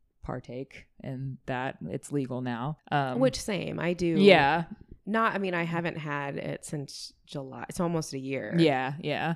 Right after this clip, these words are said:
Speaker 2: You know, it's just when I'm, 'cause I have two kids, I don't,
Speaker 1: Right.
Speaker 2: I will not
Speaker 1: And,
Speaker 2: do
Speaker 1: uh,
Speaker 2: a mind-altering thing
Speaker 1: and I would
Speaker 2: around
Speaker 1: also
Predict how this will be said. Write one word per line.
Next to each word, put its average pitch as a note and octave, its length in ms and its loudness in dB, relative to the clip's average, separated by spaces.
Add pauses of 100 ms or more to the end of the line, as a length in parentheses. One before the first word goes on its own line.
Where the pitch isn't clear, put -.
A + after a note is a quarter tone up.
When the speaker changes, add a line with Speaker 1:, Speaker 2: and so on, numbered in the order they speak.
Speaker 2:
You D#3+ 100 -6
know, C#3+ 120 -4
it's C#3 140 -8
just F3 280 -4
when F3+ 100 -2
I'm, D3 300 -6 (340)
'cause G#3 140 -8
I F3 60 -4
have F3 260 -10
two E3 200 -6
kids, F3 520 -6
I C#3+ 100 -2
don't, D3 380 -2
Speaker 1:
Right. C#3+ 520 4
Speaker 2:
I E3+ 180 4
will E3+ 180 2
not D#3 240 2
Speaker 1:
And, B3 160 6
Speaker 2:
do E3 160 6
Speaker 1:
uh, D#3 40 6
Speaker 2:
a D3+ 40 4
mind-altering C#3+ 640 0
thing - 320 -6
Speaker 1:
and A#3 140 8
I G#3+ 80 4
would A3 100 6
Speaker 2:
around A#3 60 6
Speaker 1:
also F#3+ 220 4